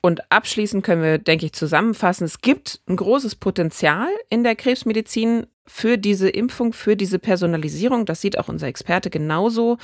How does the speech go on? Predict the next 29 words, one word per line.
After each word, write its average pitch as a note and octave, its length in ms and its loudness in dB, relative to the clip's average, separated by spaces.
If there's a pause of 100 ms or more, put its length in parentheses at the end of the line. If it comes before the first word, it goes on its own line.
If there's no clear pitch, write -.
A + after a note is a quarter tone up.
(600)
Die G3+ 120 4
bisherigen A3 640 2
Ergebnisse G3 680 0
ordnete F3+ 400 0
er - 300 0
ein, E3+ 320 2
dass E3+ 200 0
viele C4 460 0
Menschen G#3 320 -2
zwar F3+ 160 0
glauben, E3+ 260 2
dass E3 140 -2
es D#3 140 -6
eine D#3 100 0
Wunderwaffe G3 540 0
ist, - 240 -4
die F3 40 -6
den D#3 160 -4
Tumor E3+ 260 -2
einfach D3+ 240 -6
besiegt. D#3+ 580 0 (360)
Das G#3 600 -2 (180)
ist F#3 160 2
in F3+ 100 2
der F3 140 2
Realität D3 540 0 (100)
eben C3+ 280 -2
nicht E3+ 460 0
so. C4+ 360 2